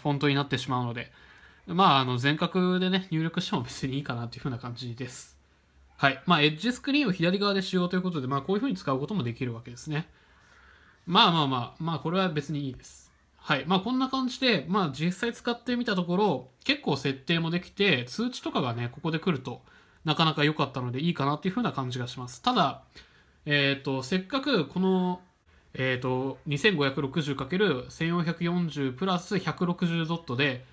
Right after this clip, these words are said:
まあ、あの、全体的には十六対十の液晶になるんですが、なぜかね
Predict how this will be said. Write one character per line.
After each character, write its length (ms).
ま 340
あ、 120
あ 40
の、 240
全 200
体 160
的 160
に 80
は 100
十 180
六 160
対 240
十 160
の 120
液 100
晶 160
に 60
な 80
る 80
ん 20
で 80
す 120
が、 300
な 200
ぜ 100
か 140
ね 280